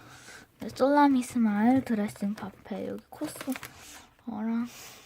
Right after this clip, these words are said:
아르마랑 미카. 드레싱 파페. 여긴 파루루. 여기도 파루루.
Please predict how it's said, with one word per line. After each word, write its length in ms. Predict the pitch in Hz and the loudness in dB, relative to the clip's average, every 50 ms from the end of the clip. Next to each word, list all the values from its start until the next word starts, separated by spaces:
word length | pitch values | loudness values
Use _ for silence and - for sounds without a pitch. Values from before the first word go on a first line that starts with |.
| - - - _ _ _ - - - - - _ _ | -20 -20 -20 _ _ _ -20 -20 -20 -20 -20 _ _
아르마랑 500 | - 226 220 226 226 214 214 214 214 202 | -2 0 2 2 2 2 2 2 0 -2
미카. 340 | 196 - - - - - - - - - - - - - - - _ _ _ | -2 -6 -10 -12 -14 -14 -14 -16 -20 -20 -20 -20 -20 -20 -20 -20 _ _ _
드레싱 360 | - 220 208 208 214 - - - - | -10 -8 -8 -8 -8 -12 -16 -18 -16
파페. 440 | - - 202 - _ - 269 262 240 | -14 -12 -14 -12 _ -2 0 2 2
여긴 280 | 214 202 208 208 214 220 | 2 2 0 -2 -2 -2
파루루. 600 | - - 302 302 311 302 269 247 247 254 277 302 - - - - - - - - - - - - - - - - - - - - - - - - - - - - - - - - - - - - - - - - - - _ _ _ - - _ - - - - - - | -4 -2 -2 -2 0 0 0 2 2 2 2 0 -2 -6 -16 -20 -20 -20 -18 -14 -12 -12 -12 -12 -12 -14 -14 -16 -18 -20 -20 -20 -20 -18 -18 -16 -14 -12 -12 -12 -12 -12 -10 -10 -10 -10 -10 -10 -10 -10 -10 -10 -12 -18 _ _ _ -20 -16 _ -10 -10 -10 -10 -6 -4
여기도 260 | 226 220 - - 220 | -2 -2 -2 -4 -10
파루루. 680 | 220 - - 277 277 269 254 247 247 262 285 294 294 311 | -8 -2 2 2 4 4 4 4 4 4 4 2 2 0